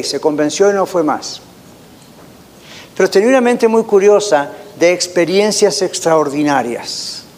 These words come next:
Y en nuestra iglesia de tanto en tanto ocurría alguna experiencia extraordinaria. Pero lo que ella veía en televisión, lo que le contaban de experiencias extraordinarias, ¿quién no lo va a querer ver?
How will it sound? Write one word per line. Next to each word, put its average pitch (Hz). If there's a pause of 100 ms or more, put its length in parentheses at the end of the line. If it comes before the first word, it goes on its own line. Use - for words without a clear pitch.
(880)
Y 190
en 226
nuestra 254
iglesia 233
de 175
tanto 214
en 190
tanto 202
ocurría 208
alguna 175
experiencia 143
extraordinaria. 127 (600)
Pero 185
lo 180
que 226
ella 262
veía 208
en 202
televisión, 170
lo 160
que 170
le 160
contaban 170
de 143
experiencias 147
extraordinarias, 143
¿quién 262
no 240
lo 170
va 165
a 160
querer 139
ver? 123